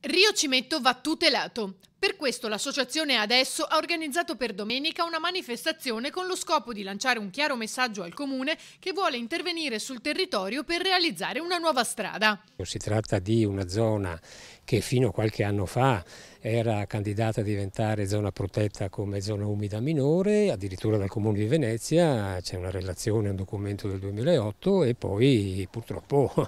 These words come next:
Speaker 2: <laughs> il Comune dimentica e quindi lì sopra è prevista questa strada.
Speaker 1: Rio Cimetto è una preziosa area naturalistica nel cuore di Mestre, sconosciuta a molti, che potrebbe diventare la porta di accesso al parco fluviale del Mar Zenego.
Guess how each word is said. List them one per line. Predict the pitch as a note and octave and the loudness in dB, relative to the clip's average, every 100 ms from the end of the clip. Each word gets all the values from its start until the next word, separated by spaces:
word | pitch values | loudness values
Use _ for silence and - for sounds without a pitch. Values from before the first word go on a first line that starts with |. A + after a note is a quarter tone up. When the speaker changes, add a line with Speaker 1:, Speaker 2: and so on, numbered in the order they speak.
| - | -4
Speaker 2:
<laughs> | - - - | -10 -10 -8
il | B2 | -4
Comune | - B2+ C3 A#2+ | 0 4 4 4
dimentica | A#2+ C3+ G2 F#2+ - A2+ D3+ F#3 D3+ | 4 2 2 -2 -4 -2 0 2 2
e | A2 | 0
quindi | - G#2+ G2+ B2 | -2 -4 -2 0
lì | G#2+ | 0
sopra | G2 F#2+ E2 C#3 A2+ | -2 -4 0 0 2
è | F#2+ | 0
prevista | G2 F#2 F#2 A2+ | -4 -4 -4 -4
questa | F#2+ F2+ E2+ | -4 -6 -4
strada. | - G#2+ G2+ - - | 0 0 -2 -10 -8
Speaker 1:
Rio | - F#4+ G#4 | 2 4 4
Cimetto | G4 C#4 B3+ D#4 | 2 0 0 0
è | |
una | D4+ C#4+ | -2 -2
preziosa | C#4+ - E4+ C#4+ A3 | -2 -2 -2 0 2
area | B3+ B3+ | 2 2
naturalistica | A3+ A3+ B3 C#4 A3+ A3+ A#3+ D4 D4 | 2 0 0 -2 -2 -2 -2 0 0
nel | C#4 C#4+ | 0 0
cuore | D4+ C#4+ | 2 2
di | A3+ | 2
Mestre, | G#3+ F3 - C4+ D#3+ - - | -2 -4 -2 -2 -2 -4 -8
sconosciuta | - F#4+ E4 - C4+ A3 | 0 2 2 -2 -2 0
a | G#3 | 0
molti, | A3 D4 B3+ - A3+ | 0 2 0 -2 -2
che | E4+ | -2
potrebbe | F4 E4+ F4+ B3+ | -2 0 0 0
diventare | A#3+ D4 C4+ D#4 C#4+ | 0 -2 0 2 2
la | G#3+ | 0
porta | G3+ D4 E4+ E4 A3 | 0 4 4 2 -4
di | G3 | -4
accesso | G3 - C#4+ D4 - F#4+ | -2 2 4 4 2 2
al | F4 | 2
parco | - E4 E4 D#4+ | 2 0 0 -4
fluviale | - B3 E4 C#4+ F#3+ F3 A3 | -4 -2 0 0 -2 -4 -2
del | D#4+ | 0
Mar | E4 D#4 A3 | 2 2 2
Zenego. | A3+ A3+ A#3 A3+ A#3 | 0 2 2 0 -2